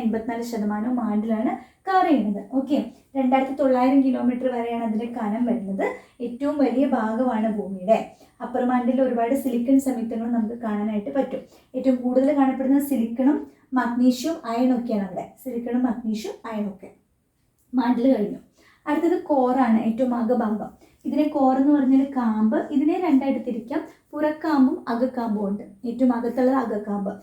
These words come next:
ഇത് രണ്ട് ഭാഗവും, ഈ പുറക്കാമ്പാണെങ്കിലും അകക്കാമ്പാണെങ്കിലും രണ്ടും, ആ, നോക്കിക്കഴിഞ്ഞാൽ പുറക്കാമ്പ് ദ്രാവക അവസ്ഥയിലാണ് കാണപ്പെടുന്നത്, അകക്കാമ്പ് ഖരാവസ്ഥയിലാണ് കാണപ്പെടുന്നത്. പുറക്കാമ്പ് ദ്രാവക അവസ്ഥയിലും അകക്കാമ്പ് ഖരാവസ്ഥയിലും. അപ്പൊ ആ അവസ്ഥ, അത് വളരെ ഇമ്പോർട്ടന്റ് ആണ്.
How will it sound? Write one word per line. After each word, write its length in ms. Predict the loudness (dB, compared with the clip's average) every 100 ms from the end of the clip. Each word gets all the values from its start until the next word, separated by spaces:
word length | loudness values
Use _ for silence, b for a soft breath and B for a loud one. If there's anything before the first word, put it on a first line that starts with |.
| B B
ഇത് 100 | -4
രണ്ട് 460 | 0 0 2 2 2
ഭാഗവും, 460 | 2 2 2 0 -2
ഈ 100 | 0
പുറക്കാമ്പാണെങ്കിലും 960 | 0 0 0 0 2 4 4 2 -2 B B -4
അകക്കാമ്പാണെങ്കിലും 760 | -2 0 4 4 4 4 4
രണ്ടും, 480 | 4 0 0 0 -2 B B _
ആ, 280 | -2 0 2
നോക്കിക്കഴിഞ്ഞാൽ 680 | 0 -2 -2 -4 -2 -2 -4
പുറക്കാമ്പ് 580 | -2 -2 -2 0 2 2
ദ്രാവക 440 | 4 2 2 0
അവസ്ഥയിലാണ് 540 | 0 -2 -4 -2 -2 -2
കാണപ്പെടുന്നത്, 440 | -4 -4 -2 -2 B B _
അകക്കാമ്പ് 560 | -4 -2 -2 2 2 2
ഖരാവസ്ഥയിലാണ് 760 | 2 2 2 0 -2 -6 -8
കാണപ്പെടുന്നത്. 480 | -8 -12 -14 -14 -16 -16 _
പുറക്കാമ്പ് 640 | -8 -8 -8 -4 0 0 -2 B B _ _ -6
ദ്രാവക 420 | 2 2 4 2 0
അവസ്ഥയിലും 580 | -2 -4 -4 -2 -2 -2
അകക്കാമ്പ് 520 | -4 -4 -4 -4 -2
ഖരാവസ്ഥയിലും. 800 | -4 -4 -4 -6 -8 -12 -12 -12 -18 _ _
അപ്പൊ 140 | -8 -4
ആ 120 | -2
അവസ്ഥ, 300 | -4 -6 -6
അത് 180 | -2 0
വളരെ 240 | 2 4
ഇമ്പോർട്ടന്റ് 440 | 4 2 -4 -6 -6
ആണ്. 240 | -4 -4